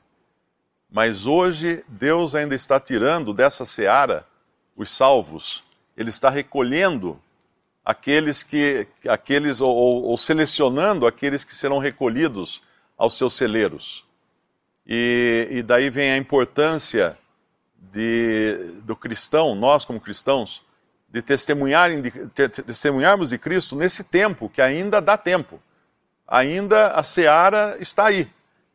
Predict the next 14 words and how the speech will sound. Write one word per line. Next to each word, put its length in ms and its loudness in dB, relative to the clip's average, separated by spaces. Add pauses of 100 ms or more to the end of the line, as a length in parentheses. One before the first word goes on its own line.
(260)
e 180 -2
ela 240 6
será 400 6
ceifada 640 2
depois. 580 -8 (500)
Mas 560 2
hoje 580 0
Deus 520 0
está 500 0 (440)
pedindo 540 -2
trabalhadores 640 2
para 140 0
essa 140 -8
seara. 400 -4